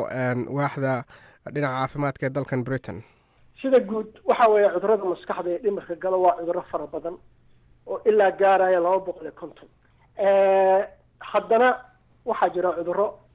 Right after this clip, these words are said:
Speaker 2: yaryar iyo cudurrada waaweyn oo waalida ay Soomaalida u taqaano fara badan.
Speaker 1: Waa gartay.
Speaker 2: Soomaalida joogta dhulka Ingiriiska waxa weeye, eh, cudurrada ay qabtay kama, kama gidisna cudurrada dadka kale ay qabaan adduunka.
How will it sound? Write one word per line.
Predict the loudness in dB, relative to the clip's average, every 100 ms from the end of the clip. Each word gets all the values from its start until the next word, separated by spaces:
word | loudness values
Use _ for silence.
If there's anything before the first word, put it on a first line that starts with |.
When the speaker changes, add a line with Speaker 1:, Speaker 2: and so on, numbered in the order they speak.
| _
Speaker 2:
yaryar | -2 0 2 2 0 -14 _ _ _ _ _ 0
iyo | 0 2
cudurrada | 2 4 6
waaweyn | 6 8 6 6
oo | 4
waalida | 4 6 4 2
ay | -2
Soomaalida | 0 2 2
u | -2
taqaano | -6 -2 -2 -2
fara | -6 -8
badan. | -8 -12 -14 _ _ _ _ _ _ _ -8 0
Speaker 1:
Waa | 0
gartay. | 0 -6 -12 -20 _ _ -2
Speaker 2:
Soomaalida | 2 4 4 2
joogta | 0 0 -2
dhulka | -2 -2
Ingiriiska | -2 -2 -8 -2 0
waxa | 0 0 -4
weeye, | -2 -2 -4 -6
eh, | -10 -10
cudurrada | -4 -2 0
ay | -2
qabtay | -6 -12 -10
kama, | -4 -2 -2 -6
kama | 0 0
gidisna | 0 -10 -12 -10 -8
cudurrada | -4 -2 -2 -2
dadka | -4 -8 -6
kale | -4
ay | -4
qabaan | -6 -6 -6
adduunka. | -8 -10 -10